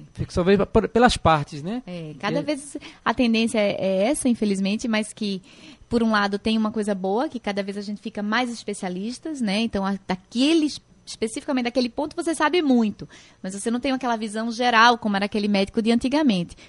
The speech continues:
Speaker 2: porque a tecnologia também é muito pra
Speaker 1: É.
Speaker 2: isso. Então, hoje você tem um arsenal de tecnologia, tanto de tratamento quanto de diagnóstico, muito grande. Então, que uma pessoa só, por mais estudiosa que ela seja, ela não consegue dominar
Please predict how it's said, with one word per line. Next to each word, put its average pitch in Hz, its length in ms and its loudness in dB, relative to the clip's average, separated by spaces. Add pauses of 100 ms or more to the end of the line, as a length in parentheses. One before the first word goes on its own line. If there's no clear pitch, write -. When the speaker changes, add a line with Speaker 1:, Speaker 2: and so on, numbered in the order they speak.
Speaker 2:
porque 302 220 0
a 302 40 0
tecnologia 302 680 2
também 202 460 -2
é 180 40 -10
muito 185 340 -10
pra 185 140 -4
Speaker 1:
É. 165 40 -2
Speaker 2:
isso. 165 200 -4
Então, 220 180 2
hoje 311 180 4
você 339 200 -2
tem 285 160 0
um 285 60 0
arsenal 269 720 4
de 226 120 -2
tecnologia, 214 600 -2
tanto 302 280 -8
de 262 100 -6
tratamento 220 640 -6
quanto 220 220 -10
de 214 120 -10
diagnóstico, 202 600 -8
muito 311 180 -8
grande. 285 520 -4 (280)
Então, 247 300 0
que 311 140 -4
uma 466 140 -2
pessoa 226 500 0
só, 254 400 4 (320)
por 220 180 2
mais 240 380 2
estudiosa 233 520 2
que - 80 -4
ela 208 140 2
seja, 294 240 -4
ela 453 80 -4
não 494 120 -8
consegue 359 360 -6
dominar 233 540 0